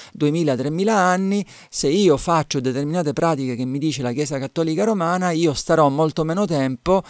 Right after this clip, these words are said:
e uscirò fuori dal purgatorio per andare, eh, a scendere al cielo, mm, più velocemente possibile. Contro questa cosa ovviamente, ehm,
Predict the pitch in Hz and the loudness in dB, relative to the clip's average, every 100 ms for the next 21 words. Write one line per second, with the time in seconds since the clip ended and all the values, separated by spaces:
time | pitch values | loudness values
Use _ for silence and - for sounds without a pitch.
0 | - - - 180 160 - 156 - 175 165 | -14 -20 0 4 4 4 0 2 2 2
1 | 175 156 135 160 160 190 156 143 127 143 | 4 4 2 0 0 2 4 2 0 -2
2 | 151 139 113 131 127 - - - 127 113 | 0 0 0 0 -2 -8 -20 -8 -4 -2
3 | 107 107 - 117 90 - 120 - 151 127 | -2 -4 -6 -8 -10 -8 -4 -2 -2 0
4 | 127 165 143 135 123 131 - - 135 123 | 0 0 0 -2 -2 -2 -4 -8 -6 -4
5 | 151 135 135 123 135 131 139 123 123 - | -2 0 0 -2 -4 -4 -4 -6 -4 -4
6 | 117 123 120 - - - 247 170 165 180 | -4 -4 -6 -10 -2 2 4 4 2 2
7 | 240 180 180 156 202 156 160 180 196 185 | 4 4 4 0 0 0 -2 2 2 2
8 | - 147 139 143 139 131 127 123 | 0 -2 -2 -4 -6 -6 -6 -8